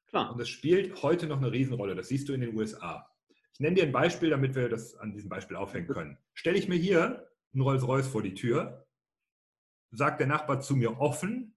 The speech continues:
Speaker 2: erstmal, "Boah, was hast denn du dir da für eine Protzkarre gekauft vielleicht?" Ja?
Speaker 1: Mhm.
Speaker 2: Und hinterm Rücken sagt er, "Boah, dieser, wie kann man nur, ne, hier mit Internet, Sex und so, wie kann man nur so viel Kohle verdienen?"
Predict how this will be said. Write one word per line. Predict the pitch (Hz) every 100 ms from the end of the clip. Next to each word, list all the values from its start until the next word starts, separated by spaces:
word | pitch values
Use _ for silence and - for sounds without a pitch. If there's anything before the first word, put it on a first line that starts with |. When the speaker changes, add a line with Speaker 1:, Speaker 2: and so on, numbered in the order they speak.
| _
Speaker 2:
erstmal, | - 127 - 113
"Boah, | 107 110 104
was | 90
hast | -
denn | 110
du | 160
dir | 175
da | 117
für | 113
eine | 98
Protzkarre | - 104 - 98 98
gekauft | 92 98 98 -
vielleicht?" | 104 117 214 220 - _ _ _ _ _ _ - - - -
Ja? | 101 - - - _ _ _ _ -
Speaker 1:
Mhm. | 117
Speaker 2:
Und | 151 147 135 - -
hinterm | 214 214 143
Rücken | 127 131
sagt | 127 113
er, | 131 120
"Boah, | - -
dieser, | 117 113 98
wie | 113 - -
kann | - 143
man | 139 127
nur, | 120 113
ne, | 104 135 170 - - -
hier | 127
mit | 110 113
Internet, | - 131 123 123 117 -
Sex | 135 123 - 127
und | 110
so, | 135
wie | 110
kann | 110 139
man | 127
nur | 113
so | 117
viel | 113
Kohle | 107 110 101
verdienen?" | 95 82 80 -